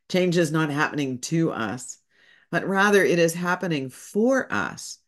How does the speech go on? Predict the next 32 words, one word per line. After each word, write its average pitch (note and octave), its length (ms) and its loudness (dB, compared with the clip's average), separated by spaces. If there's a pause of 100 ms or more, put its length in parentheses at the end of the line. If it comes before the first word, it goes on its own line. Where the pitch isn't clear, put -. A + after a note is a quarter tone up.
(460)
Through F#3 200 4
embracing F3+ 680 2
change, B2+ 420 -4
we C#3+ 100 -2
can C#3+ 160 -4
navigate C#3+ 520 -2
the C#3 80 2
winds C3 300 -4
of C#3+ 100 -8
transformation C3+ 880 -4
with A2+ 180 -8
grace D#3+ 500 -2 (140)
and C3+ 360 -6
resilience. B2+ 720 -6 (1300)
Change C#3+ 320 -2
is D#3+ 120 -2
not D#3 200 0
something C3 420 -4
to C3+ 120 -4
be C3+ 160 -2
feared B2+ 400 -2
or C3+ 80 2
resisted, B2 600 -2
but D#3+ 220 -8
rather A3 380 2
an F3 240 2
opportunity G3 880 0
for D3 220 -4
growth, D3+ 500 2
evolution, F3+ 680 0
and A#2 160 -4
self-discovery. D3 1000 -2